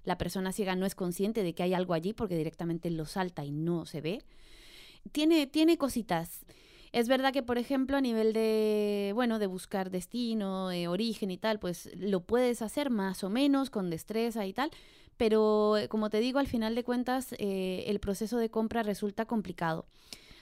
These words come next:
Así que, bueno, pues ojalá que nos la, <laughs> nos la arreglen prontito y así ya nos podemos ir de viaje más a menudo y esas cosas, que está, está muy bien.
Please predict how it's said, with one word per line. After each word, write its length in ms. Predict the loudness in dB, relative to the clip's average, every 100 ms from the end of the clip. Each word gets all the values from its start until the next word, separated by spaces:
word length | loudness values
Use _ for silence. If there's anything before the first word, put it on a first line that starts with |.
| -4
Así 280 | -4 -2 -2
que, 400 | 2 4 6 6
bueno, 220 | 4 4
pues 160 | 0 -2
ojalá 300 | 0 0 0
que 100 | 0
nos 180 | 2 2
la, 720 | 2 2 2 2 0 -4 -6
<laughs> 40 |
nos 440 | -2 4 6 6 4
la 180 | 4
arreglen 540 | 4 2 0 4 4 4
prontito 440 | 2 -2 -4 0
y 80 | 2
así 220 | 2 0
ya 260 | 2 2 2
nos 140 | 0
podemos 300 | -2 -2 -2
ir 80 | -2
de 100 | 0
viaje 260 | 0 -2 -2
más 240 | -4 -4
a 80 | -4
menudo 360 | 2 4 4 4
y 80 |
esas 180 | 0 -6
cosas, 380 | -6 -6 -6 -12
que 120 | -14 -14
está, 400 | -10 -8 -8 -8
está 180 | -6 -6
muy 120 | -4
bien. 180 | -4